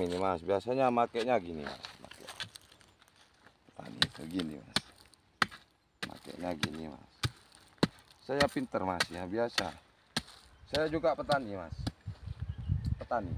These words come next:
ya. Petani. Jadi, apa? Cara memakai ini, alat ini sudah biasa, ya. Oke. Kita taruh lagi ini.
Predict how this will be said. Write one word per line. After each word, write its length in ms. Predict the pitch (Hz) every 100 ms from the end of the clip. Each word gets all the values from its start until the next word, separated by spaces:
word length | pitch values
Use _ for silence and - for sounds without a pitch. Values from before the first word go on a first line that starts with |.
| - - -
ya. 160 | - 87 - - - - - - - - - - - - -
Petani. 480 | - 110 110 107 90 - - - - - - - - - -
Jadi, 560 | 101 110 123 113 110 104 -
apa? 240 | - 139 - - - - - - - - - - - - - -
Cara 640 | 110 113 117 113 104 113 113 - - - - - - - - - - 98
memakai 560 | 110 110 - 107 104
ini, 160 | 104 120 -
alat 240 | 101 104 104 104
ini 160 | 117 120 - - _ - - - -
sudah 240 | 90 95 87
biasa, 320 | 87 - 65 -
ya. 80 | 82 - - - - - - - - -
Oke. 320 | 123 107 80 - _ _ - - - -
Kita 640 | - 104 - 127 131 135 135 - - - - -
taruh 240 | 95 90 85
lagi 240 | 87 82
ini. 160 | 71